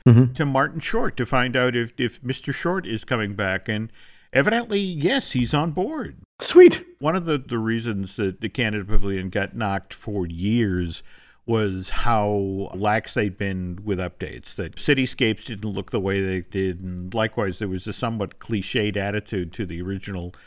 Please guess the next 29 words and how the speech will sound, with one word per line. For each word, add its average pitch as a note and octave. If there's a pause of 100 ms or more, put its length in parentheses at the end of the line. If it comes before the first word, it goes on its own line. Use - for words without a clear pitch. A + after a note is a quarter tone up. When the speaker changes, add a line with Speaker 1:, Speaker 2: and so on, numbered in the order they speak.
(380)
Speaker 2:
O A2
Canada B2+
movie, A2
and A#2+ (320)
especially D3
out A2
ahead A2+ (440)
of G#2
the A#2+
fiftieth C#3
anniversary A2+
of G2 (100)
the G#2+
resort, A2+
and A2 (100)
Speaker 1:
Yep. A2+ (160)
Speaker 2:
the C3
number C#3
of -
folks -
from A#2+
Canada A2+
that G#2
Disney A2
expects - (380)
to F#3
come G#3+
down E3+
to A2+